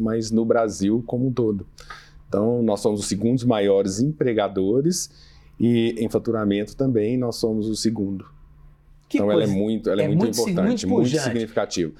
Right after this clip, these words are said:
Speaker 2: E
Speaker 1: E ela é composta basicamente por micro e pequenas empresas, né?
Speaker 2: E que estão distribuídas pelo estado inteiro?
Speaker 1: Por todo o estado. A gente tem vários polos regionais no estado, né? A gente pode citar alguns, como polos de lingerie, que a gente tem em Juruáia, Muriaé, Taiobeiras,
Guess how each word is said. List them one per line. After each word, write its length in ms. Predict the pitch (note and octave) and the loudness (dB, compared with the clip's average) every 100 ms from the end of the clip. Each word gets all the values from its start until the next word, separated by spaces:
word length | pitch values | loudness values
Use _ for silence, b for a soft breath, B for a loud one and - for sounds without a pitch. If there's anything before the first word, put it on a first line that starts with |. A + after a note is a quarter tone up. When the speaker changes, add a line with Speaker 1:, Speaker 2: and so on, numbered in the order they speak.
| - | 0
Speaker 2:
E 140 | F#3+ C3+ | 2 4
Speaker 1:
E 40 | |
ela 120 | C#3 | 2
é 20 | D3 | 0
composta 440 | F#3+ E3 C#3+ D3+ | -4 -2 -2 0
basicamente 640 | C3+ B2+ E3 D3 C3 - | -2 -2 0 0 0 -4
por 260 | - F3 F3+ | -2 0 2
micro 300 | C#3 D3 E3+ | 2 0 -2
e 20 | |
pequenas 440 | D#3+ D#3 D3+ C#3 | -2 -2 -2 0
empresas, 480 | E3+ C3+ G2+ F#2+ F#2 | -2 -2 -2 -4 -6
né? 120 | A#2+ - - - | -8 -10 -20 -6
Speaker 2:
E 80 | E3 | -2
que 120 | A3+ | 0
estão 240 | A#3 A3 | 2 0
distribuídas 640 | G#3+ G3+ F3 E3+ F3+ F3 - | 0 0 2 2 2 -2 0
pelo 200 | F#3 D#3 | 0 0
estado 400 | - G#3+ G3 D3+ | 0 -4 -2 -6
inteiro? 480 | C3 G3+ G#2+ F#2+ - - | -2 0 0 -4 -12 -4
Speaker 1:
Por 120 | G2+ | -2
todo 200 | A#2 G#2 | 0 0
o 40 | |
estado. 500 | A#2 - E2+ D#2 E2+ - - | 0 -2 -2 -4 -10 -16 -10
A 80 | F2+ | -4
gente 180 | G#2 - | -4 -2
tem 180 | G2+ | -2
vários 360 | G2 G2 C3+ - | 0 -2 -2 -4
polos 360 | - G2 G#2 - | 0 2 2 -2
regionais 540 | F#2 F#2 F2+ F#2 F2+ | -4 -2 -2 -2 -4
no 80 | F#2 | -6
estado, 560 | - F#2 F2+ B2 G#2 B B B B - | -4 -2 -2 -2 -6 B B B B -2
né? 140 | G2+ | -2
A 40 | |
gente 220 | F#2+ F2+ - | 0 -2 0
pode 200 | G2 F2 | 0 0
citar 300 | - F2+ F2 | -4 -2 0
alguns, 420 | E2+ E2+ A#2 A#2 | 2 2 0 -2
como 240 | - F2+ F2 | -2 -2 0
polos 480 | G2 F2+ F2+ F2 | 2 2 0 -2
de 120 | D#2+ F2+ | -2 -2
lingerie, 580 | F2 E2+ E2 G2 B2+ | 0 -2 -2 -2 -2
que 100 | A#2 | -2
a 40 | G2 | -4
gente 320 | F2+ - - | -4 -6 -4
tem 340 | F#2+ F2 F2 | -2 0 -2
em 40 | E2+ | -2
Juruáia, 1040 | F#2 E2+ E2+ G2+ A2+ G#2+ G#2 G2 F#2 F2 | 0 0 2 2 0 0 -2 -2 -2 -2
Muriaé, 800 | F2+ F#2 F#2+ F2 F2 F#2+ A2 G#2 | -2 -2 -2 -2 0 0 2 0
Taiobeiras, 1120 | F2+ G2 F#2 D#2+ D2+ F2+ G#2 A#2 G#2 F2+ F2 | -2 -2 0 -2 0 2 4 4 2 0 -2